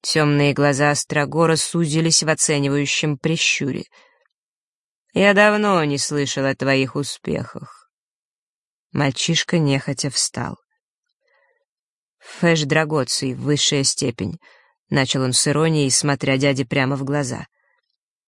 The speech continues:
«Я получил сереброключ от светлых фей». «Вот как!» — делано усмехнулся тот.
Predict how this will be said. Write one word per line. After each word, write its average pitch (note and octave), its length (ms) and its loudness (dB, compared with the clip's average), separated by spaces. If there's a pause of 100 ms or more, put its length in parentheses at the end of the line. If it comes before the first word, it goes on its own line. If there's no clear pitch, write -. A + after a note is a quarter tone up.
(160)
«Я - 200 0
получил E3+ 460 2
сереброключ D#3 800 0
от D3 100 -4
светлых C#3+ 480 -2
фей». - 380 -6 (1500)
«Вот F#3+ 680 6
как!» — C3+ 500 2 (120)
делано C#3 520 2
усмехнулся C#3+ 800 -2
тот. - 420 -8